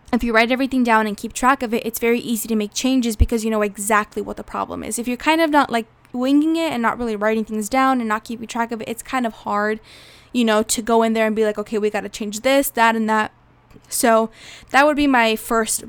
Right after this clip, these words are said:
bonus. You don't have to count your calories, you guys. You don't have to track. It's very effective and very efficient, but you don't have to. And the reason why you don't have to is because as long as you're eating less calories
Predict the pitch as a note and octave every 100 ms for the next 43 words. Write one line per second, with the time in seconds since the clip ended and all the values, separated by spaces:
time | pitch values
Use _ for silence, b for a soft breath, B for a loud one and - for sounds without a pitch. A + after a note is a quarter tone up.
0 | - G3+ F#3 - - B3+ D#4 E4+ C#4 -
1 | A3+ A3 - A#3 - A3 G#3+ - G#3 G#3+
2 | A3 A3 A3+ A3+ A#3 A#3 - A3 - G#3+
3 | - G#3+ G#3 - - B B B B B
4 | A3+ A3 G#3+ B3+ D4 D#4+ - G#3+ - D4
5 | E4 A3 G#3 G3+ G3+ - A3 - C4+ G#3+
6 | G#3 G#3+ - A3 G#3+ - - - A#3 A3+
7 | A#3+ B3+ B3+ A#3+ A#3 A3 - F#4 F#4 C#4
8 | A#3+ A3 A3+ A#3 A#3 C4 C4+ A#3+ - B3+
9 | A3+ A3 A3 A3 - B3+ A#3 A3+ A3